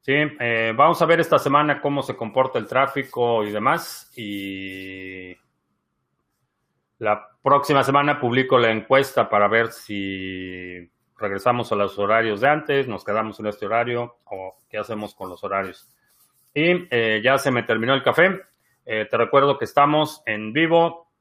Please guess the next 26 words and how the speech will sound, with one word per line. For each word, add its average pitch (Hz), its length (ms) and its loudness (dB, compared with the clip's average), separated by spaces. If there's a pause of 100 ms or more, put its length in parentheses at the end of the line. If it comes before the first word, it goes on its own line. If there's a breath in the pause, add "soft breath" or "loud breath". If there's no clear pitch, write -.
(200)
lunes 151 320 2
a 139 60 4
viernes, 170 580 2
dos 120 300 2
de 135 80 2
la 110 120 0
tarde, 160 520 0
de 98 240 -8
forma 101 600 -4
temporal. 143 580 2 (560)
Si 131 120 2
hay 135 100 6
un 139 100 0
segmento 147 540 2
de 127 100 4
la 113 120 2
transmisión 110 480 -4
de 135 80 4
hoy 151 180 6
que 120 160 -8
quieras 123 440 0
proponer 127 520 0
para 107 200 0
nuestro 101 360 -4
resumen 127 400 -2
semanal, 143 480 -2